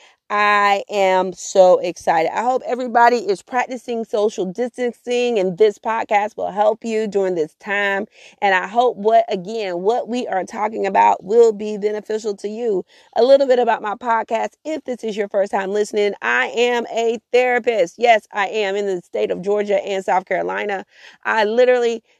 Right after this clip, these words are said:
teach what I practice, and what I practice is self-awareness. And I just wanna share some of my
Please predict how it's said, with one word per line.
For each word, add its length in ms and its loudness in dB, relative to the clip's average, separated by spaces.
teach 280 -8
what 240 2
I 140 4
practice, 580 0
and 140 -4
what 160 -2
I 140 -4
practice 540 -4
is 180 -8
self-awareness. 840 2
And 160 -8
I 140 -4
just 120 -2
wanna 220 -8
share 300 -2
some 200 -4
of 120 -4
my 720 -2